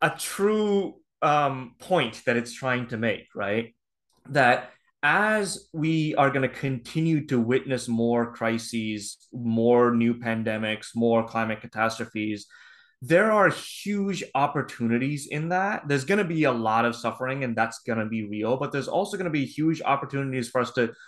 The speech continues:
restructure society at a scale that we, that is unimaginable to us now. And so I think so much of the work that we're doing now is just to be ready to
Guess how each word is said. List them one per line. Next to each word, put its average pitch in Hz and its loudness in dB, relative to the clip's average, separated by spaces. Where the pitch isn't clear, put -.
restructure 151 0
society 131 2
at 120 2
a 117 2
scale 127 2
that 120 -2
we, 117 -4
that 123 0
is 113 0
unimaginable 127 0
to 107 -8
us - -8
now. 104 -4
And 123 0
so 135 0
I 131 0
think 151 -2
so 156 0
much 165 2
of 143 -4
the 127 2
work 120 0
that 127 -2
we're 113 -2
doing 110 -4
now 104 -2
is 127 0
just 151 -2
to 151 -4
be 127 -2
ready 113 0
to 104 -4